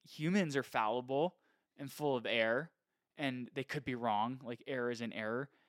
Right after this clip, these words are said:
and they could be wrong, and they could make incorrect mistakes. So let's, like, replace basic processes with math. Let's replace basic processes that put everybody on equal playing field.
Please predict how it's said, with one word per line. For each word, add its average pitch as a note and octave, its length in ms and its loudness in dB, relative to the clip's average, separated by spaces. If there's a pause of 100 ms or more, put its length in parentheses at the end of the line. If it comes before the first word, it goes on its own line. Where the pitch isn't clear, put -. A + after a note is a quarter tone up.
(120)
and D3 120 -2
they C#3 60 2
could C#3+ 160 -6
be C3+ 80 -4
wrong, B2 260 0
and B2+ 80 -4
they A#2+ 40 -6
could B2 200 -10
make A#2 240 -6 (360)
incorrect A#2 460 -8
mistakes. A#2 480 -8 (300)
So E3+ 160 0
let's, F3 180 4
like, G#3 240 2 (300)
replace F3+ 580 2
basic E3 380 -4
processes C3 680 0
with A#2 200 -10
math. C3+ 340 2 (540)
Let's D3+ 260 -4
replace G#3+ 380 -2
basic F#3 380 -2
processes B2+ 720 -4
that A#2+ 220 -4
put F3+ 240 -2
everybody D3+ 440 4
on A#2 100 -4
equal A#2+ 280 -10
playing D#3 360 -2
field. A2 380 -10